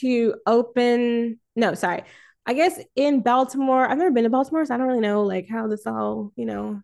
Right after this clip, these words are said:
shakes out. But I guess she has a plan to, oh, take him down to the canals when they open, I guess when it rains enough, because I feel like they open something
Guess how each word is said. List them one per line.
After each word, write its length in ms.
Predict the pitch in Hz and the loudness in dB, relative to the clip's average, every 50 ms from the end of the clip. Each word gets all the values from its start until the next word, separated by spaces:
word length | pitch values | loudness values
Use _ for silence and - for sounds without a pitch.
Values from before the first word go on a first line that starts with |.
| _ | _
shakes 280 | - - 240 240 233 - | -8 -4 -4 -4 -4 -4
out. 220 | 277 - - - - | -4 -4 -4 -6 -4
But 240 | 233 226 190 - - - - - _ _ _ _ _ - 226 | -2 -2 -2 -2 -4 -10 -20 -20 _ _ _ _ _ -4 -2
I 80 | 220 | 0
guess 440 | 226 254 269 277 269 - - - - _ _ _ _ _ _ _ _ _ _ _ - - _ _ _ _ _ _ _ _ _ _ _ _ _ _ _ _ _ - | 2 2 2 2 0 -2 -10 -16 -16 _ _ _ _ _ _ _ _ _ _ _ -20 -20 _ _ _ _ _ _ _ _ _ _ _ _ _ _ _ _ _ -20
she 220 | - - - 262 269 | -16 -6 -4 -2 0
has 240 | 262 254 269 262 277 | 0 0 0 0 0
a 40 | 262 | -2
plan 300 | - 254 262 254 247 247 | -2 0 0 0 2 2
to, 120 | 233 - - | 0 0 0
oh, 400 | - 220 226 226 226 226 220 208 | 0 2 2 4 4 4 4 2
take 300 | - - 254 294 294 285 - | 0 0 0 0 0 0 0
him 140 | 320 302 | 0 0
down 380 | 254 262 233 226 226 226 233 226 | 2 2 2 2 2 2 0 -2
to 300 | 226 - - 233 226 214 196 180 | -4 -4 -2 0 0 0 -2 -4
the 340 | 185 196 196 190 190 185 185 185 | -4 -4 -2 -2 -2 -2 -4 -8
canals 760 | - - 202 196 196 190 185 185 175 175 175 175 175 175 - | -10 -8 -4 -4 -2 -2 -2 -2 -2 -2 -4 -4 -6 -8 -10
when 460 | 185 180 185 180 180 175 175 175 175 | -8 -6 -4 -4 -2 -2 -2 -2 -2
they 260 | 175 175 175 170 - _ - | -2 -2 -2 -4 -4 _ -4
open, 840 | 190 190 185 185 185 185 175 175 175 175 175 170 170 165 165 151 - - | -2 -2 -2 -2 -2 -4 -2 -2 -2 -2 -2 -2 -4 -4 -6 -8 -4 -2
I 40 | 220 | 0
guess 200 | 254 294 294 - | 0 0 0 0
when 120 | 302 294 | 0 0
it 120 | 262 - 165 | 0 0 -2
rains 400 | 165 185 180 180 180 180 180 175 | -4 -2 -2 -2 -2 -2 -4 -4
enough, 280 | 165 151 135 123 127 175 - | -4 -6 -6 -6 -8 -10 -12
because 180 | 196 190 208 | -10 -6 -4
I 80 | 214 208 | -4 -4
feel 80 | 214 - | -4 -2
like 180 | 254 262 254 254 | -2 -2 -2 0
they 200 | 214 208 - - _ - | -2 -4 -4 -4 _ -2
open 840 | 196 196 202 202 214 208 202 208 202 202 202 202 196 196 202 202 202 - _ _ _ _ _ _ _ _ _ _ _ _ | 0 0 0 0 0 0 2 2 2 2 4 4 2 2 0 -2 -4 -8 _ _ _ _ _ _ _ _ _ _ _ _
something 1200 | _ - - - 233 233 233 226 226 - 233 233 233 233 233 233 233 233 233 233 226 226 226 220 | _ -14 -6 -2 -2 -2 -2 -4 -2 -2 0 2 2 4 4 2 2 2 0 0 -2 -2 -4 -6